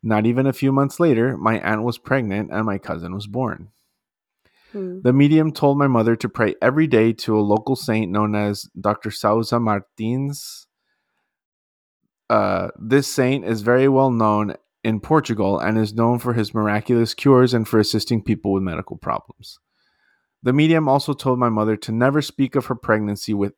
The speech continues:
Speaker 1: anyone except for my father. Truth is, my mother started praying every night to this saint and said for a full year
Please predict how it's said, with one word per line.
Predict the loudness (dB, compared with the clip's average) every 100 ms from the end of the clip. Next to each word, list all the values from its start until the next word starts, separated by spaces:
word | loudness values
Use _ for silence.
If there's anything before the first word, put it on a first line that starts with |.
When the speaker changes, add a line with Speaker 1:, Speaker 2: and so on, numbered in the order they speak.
| _
Speaker 1:
anyone | 0 4 4 2 0 -4
except | -6 -6 -4 -6
for | -4
my | -4 -4
father. | -4 -4 -6 -14 -20 _ _ _ _ _ _ _
Truth | 0 2 2
is, | 0 -2 -4 -10 -6
my | -2
mother | 0 0 0
started | 2 2 2 0
praying | -2 -2
every | -2 0 0
night | 0 0 -2
to | -6 -6
this | -6 -6
saint | -6 -6 -8
and | -8 -2
said | 0 0
for | 0 0
a |
full | 0 -8 -2 2 4
year | 4 2 0 -2